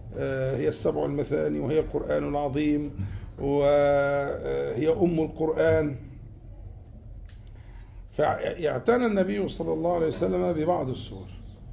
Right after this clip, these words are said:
عنايته بالبقرة وآل عمران، يأتيان يوم القيامة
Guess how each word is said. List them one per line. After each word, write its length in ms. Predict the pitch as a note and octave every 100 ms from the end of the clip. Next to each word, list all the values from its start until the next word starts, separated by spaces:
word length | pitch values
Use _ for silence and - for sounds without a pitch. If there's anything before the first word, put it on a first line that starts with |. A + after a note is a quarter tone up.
| - - - - - - - - - - - -
عنايته 640 | D3+ D3+ F3 F3+ F#3 F#3 E3+
بالبقرة 540 | E3 D#3 C#3 F3 E3+ -
وآل 260 | E3 E3+ D#3+
عمران، 400 | D3+ D3+ D3+ C3+ - - - - - - - - - - - - - - - - C#2 - - -
يأتيان 560 | D3+ - - D#3+ E3+
يوم 240 | D#3+ D#3+ D#3
القيامة 840 | D3 - D#3+ E3+ D#3+ D3 D3+ D#3